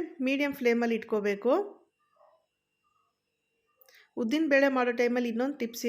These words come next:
ಏನು ಅಂದರೆ, ಫಸ್ಟೇ ಇದನ್ನ ಚೆನ್ನಾಗಿ ಫ್ರೈ ಮಾಡ್ಕೊಳ್ಳೋದು ಬೇಕಾಗೋದಿಲ್ಲ.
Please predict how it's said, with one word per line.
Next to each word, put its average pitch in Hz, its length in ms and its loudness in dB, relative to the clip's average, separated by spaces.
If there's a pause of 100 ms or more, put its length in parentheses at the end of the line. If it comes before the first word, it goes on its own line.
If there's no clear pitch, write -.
ಏನು 226 220 2
ಅಂದರೆ, 208 200 0 (460)
ಫಸ್ಟೇ 247 420 0
ಇದನ್ನ 254 260 0 (560)
ಚೆನ್ನಾಗಿ 254 440 2
ಫ್ರೈ 220 160 4 (100)
ಮಾಡ್ಕೊಳ್ಳೋದು 226 460 0
ಬೇಕಾಗೋದಿಲ್ಲ. 208 580 -2